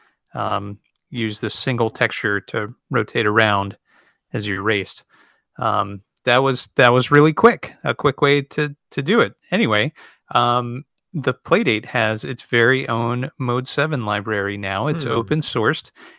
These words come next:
Speaker 1: It's
Speaker 2: Hmm.
Speaker 1: by the P Racing developer, R P Dev, and, uh, anybody can hop in and download it. There are bindings for Lua or C.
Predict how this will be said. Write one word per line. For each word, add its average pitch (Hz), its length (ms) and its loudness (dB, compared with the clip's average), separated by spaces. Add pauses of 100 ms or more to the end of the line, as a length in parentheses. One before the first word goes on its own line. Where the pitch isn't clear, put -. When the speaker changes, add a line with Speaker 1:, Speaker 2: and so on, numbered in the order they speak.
(120)
Speaker 1:
It's 175 180 -6
Speaker 2:
Hmm. 139 100 -8
Speaker 1:
by 110 580 0 (240)
the 107 300 -6
P 147 240 -4
Racing 139 640 0 (160)
developer, 117 540 2
R 117 180 4
P 139 280 -2
Dev, 120 520 -4 (600)
and, 104 540 -2 (200)
uh, 104 640 0 (480)
anybody 127 440 0
can 127 200 -4
hop 120 280 2
in 127 120 2
and 120 120 -2
download 120 380 0
it. 165 140 -4 (100)
There 113 260 0
are 110 160 -4
bindings 113 440 -2
for - 220 -8
Lua 143 600 0
or 151 320 -2
C. 123 560 -6